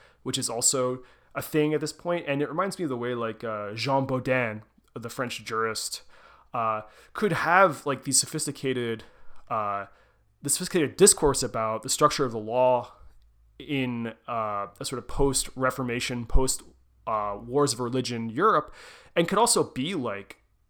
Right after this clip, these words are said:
a theorist of witchcraft, and c-, you, that, that you could, you can be both. And I think this is something that we lose track of when we sort of make assumptions about the Enlightenment or make assumptions about modernity, that you could be both a kind of respectable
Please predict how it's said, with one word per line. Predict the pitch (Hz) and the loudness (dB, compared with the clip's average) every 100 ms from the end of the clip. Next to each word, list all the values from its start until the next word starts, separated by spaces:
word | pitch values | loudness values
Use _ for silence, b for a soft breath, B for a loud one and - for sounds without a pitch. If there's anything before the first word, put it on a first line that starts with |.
| _ _ _ 139 | _ _ _ -4
a | |
theorist | 123 - 151 147 143 - | -2 2 4 6 4 2
of | 117 104 | -2 -2
witchcraft, | 123 170 - 98 95 - - _ - | -2 0 -2 -6 -10 -14 -20 _ -8
and | 120 110 | -8 -8
c-, | - | 0
you, | 160 156 | 0 2
that, | 156 160 | 2 4
that | 156 | 2
you | 147 160 | 2 0
could, | 165 143 | -2 -2
you | 175 | 0
can | 196 | 0
be | 131 - 220 | 0 0 0
both. | 160 147 156 107 | 2 6 6 4
And | 131 139 | -2 -2
I | |
think | 139 180 | 0 0
this | 147 | 0
is | 147 | 0
something | 147 135 131 | 0 -2 -4
that | 117 | -4
we | 120 | -6
lose | 120 - | -6 -6
track | - 123 131 | -2 -2 0
of | 110 107 - B B | -2 -2 -8 B B
when | 123 131 | 0 2
we | 131 | 2
sort | 131 127 | 0 -2
of | |
make | 131 | -2
assumptions | 123 123 131 123 - | 0 0 -2 -4 -4
about | 113 | -6
the | 120 | -4
Enlightenment | 113 113 117 117 107 | -4 -4 -4 -4 -6
or | 113 | -8
make | 113 | -6
assumptions | 120 127 123 117 | -6 -8 -8 -10
about | 110 104 104 - | -6 -4 -4 -6
modernity, | 120 120 180 170 117 101 - B B | -4 2 4 4 0 -6 -14 B B
that | 143 160 | -8 -6
you | |
could | 170 151 - | -4 -6 -4
be | 214 | -4
both | 202 - 135 143 127 - b b b | -4 0 2 2 0 -8 b b b
a | 123 | -8
kind | - - 123 123 127 - - | -6 -4 -2 -2 -4 -6 -6
of | 110 110 - | -4 -4 -6
respectable | 127 - - 135 131 131 120 117 110 107 | 0 2 2 2 0 -4 -4 -4 -4 -8